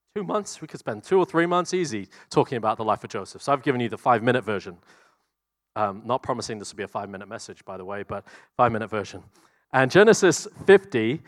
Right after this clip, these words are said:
we find Joseph's summation of his whole time of trial. He says to his brothers, "You meant evil against me,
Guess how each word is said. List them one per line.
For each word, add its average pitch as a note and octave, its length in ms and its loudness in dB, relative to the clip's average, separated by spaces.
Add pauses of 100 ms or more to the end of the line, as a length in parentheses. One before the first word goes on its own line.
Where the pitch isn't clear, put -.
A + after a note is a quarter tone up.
(160)
we C#3 120 6
find C#3 380 2
Joseph's D3 540 0
summation C3 600 -2
of G2+ 120 -6
his A2+ 160 -2
whole A#2+ 500 -2 (500)
time G#2+ 580 2 (220)
of A2 120 -4
trial. F#2 440 -6 (1080)
He - 100 -20
says F3+ 220 0
to D#3 100 0
his B2+ 100 0
brothers, G2+ 440 -8 (260)
"You F#3 220 -4
meant D3+ 440 2
evil A2+ 540 -4
against A2+ 480 -8
me, F#2 200 -16